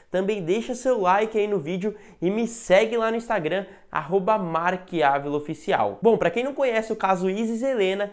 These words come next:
ele está em alta ascensão na mídia e passando sempre no Cidade Alerta, porque é um caso que vem intrigando muito o público. Pra quem não sabe, eu vou falar aqui, vou resumir um pouco o caso pra vocês.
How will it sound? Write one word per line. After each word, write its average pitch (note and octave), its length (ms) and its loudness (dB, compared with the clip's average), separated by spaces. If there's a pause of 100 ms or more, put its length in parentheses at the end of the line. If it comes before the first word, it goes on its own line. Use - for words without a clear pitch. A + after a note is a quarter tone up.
(280)
ele D#3+ 180 -2
está G3+ 260 0
em A3 120 0
alta G#3+ 300 2
ascensão A3+ 540 -2
na F#3 140 0
mídia D#3 420 -2
e D#3 120 2
passando G3+ 500 -2
sempre G#3 500 -2
no F3+ 120 -2
Cidade D#3+ 360 0
Alerta, F#3 560 2 (680)
porque A#3+ 600 0 (200)
é G#3 80 -2
um A3+ 100 0
caso G#3+ 320 4
que A3+ 120 -4
vem A3 180 2
intrigando G#3 760 2
muito F#3+ 320 0
o - 20 -4
público. G#2 560 -6 (480)
Pra - 140 0
quem G#3+ 200 2
não A#3 140 0
sabe, G3+ 460 6
eu G#3+ 120 4
vou G3 280 0
falar F#3 460 2
aqui, F3 180 -2
vou E3+ 140 -2
resumir G3+ 640 0
um F3+ 120 0
pouco F3 340 2
o E3 60 -6
caso D3 320 2
pra D#3 160 2
vocês. D3+ 520 -4